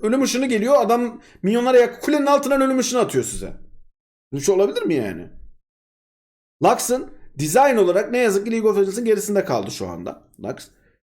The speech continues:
Güçlü hale getirilebilir, evet. Güçlü hale getirmeleri için sayısal, işte dediğim gibi, bek-, özellikle bekleme sürelerinin azalması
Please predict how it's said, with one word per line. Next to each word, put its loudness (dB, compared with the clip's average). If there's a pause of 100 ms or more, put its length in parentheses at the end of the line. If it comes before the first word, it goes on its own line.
(120)
Güçlü 2
hale 8
getirilebilir, 2
evet. 0
Güçlü -2
hale 2
getirmeleri -2
için -6
sayısal, -2
işte -4
dediğim 0
gibi, -2
bek-, -2
özellikle 2
bekleme 0
sürelerinin 0
azalması -2